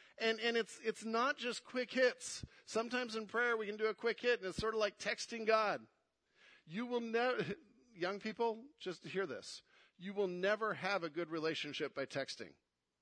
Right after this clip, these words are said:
only. It can't happen.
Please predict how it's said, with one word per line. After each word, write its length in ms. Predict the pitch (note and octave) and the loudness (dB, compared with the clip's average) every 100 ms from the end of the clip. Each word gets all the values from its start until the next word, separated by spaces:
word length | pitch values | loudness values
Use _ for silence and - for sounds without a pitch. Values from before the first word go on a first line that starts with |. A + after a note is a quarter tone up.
| _ - | _ -10
only. 300 | B2+ A2 E2+ _ _ _ _ _ _ _ _ _ _ _ | -8 -8 -12 _ _ _ _ _ _ _ _ _ _ _
It 140 | C#3 C3 - | -8 -6 -4
can't 220 | F3 F3 D3 | -2 -2 -2
happen. 380 | D3+ - B2 | -2 -2 -6